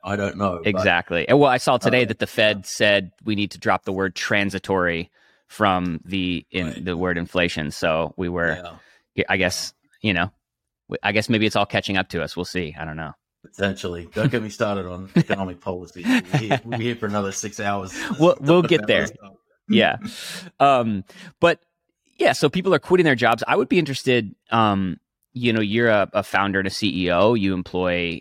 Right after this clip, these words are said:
Speaker 2: uh, well, well over a couple hundred people, right?
Speaker 1: Uh-huh.
Speaker 2: Um, have you seen that in your,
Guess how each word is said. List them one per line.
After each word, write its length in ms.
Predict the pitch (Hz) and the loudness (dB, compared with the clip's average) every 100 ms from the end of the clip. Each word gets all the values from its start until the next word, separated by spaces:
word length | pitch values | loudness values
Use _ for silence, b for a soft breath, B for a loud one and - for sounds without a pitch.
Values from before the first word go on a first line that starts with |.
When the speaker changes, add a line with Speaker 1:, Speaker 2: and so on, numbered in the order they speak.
| - | -8
Speaker 2:
uh, 360 | 82 85 82 80 - - _ _ - | -4 -2 -2 -4 -10 -20 _ _ -16
well, 340 | 73 90 87 | -10 -6 -2
well 180 | 95 107 | 2 4
over 160 | 101 87 | 4 2
a 40 | |
couple 200 | - - | -2 -6
hundred 180 | 90 82 | -6 -4
people, 280 | - 92 78 | -4 -4 -2
right? 280 | 80 98 - _ _ _ _ _ - | 0 0 -2 _ _ _ _ _ -2
Speaker 1:
Uh-huh. 340 | 85 104 127 - | 0 2 0 0
Speaker 2:
Um, 560 | 110 104 101 101 95 - | 0 2 0 -2 -4 -4
have 160 | - 101 | -2 0
you 100 | 110 | 2
seen 180 | 117 120 | 2 4
that 200 | 107 107 | 4 2
in 180 | 98 92 | 0 0
your, 440 | 92 101 110 131 | 2 4 4 2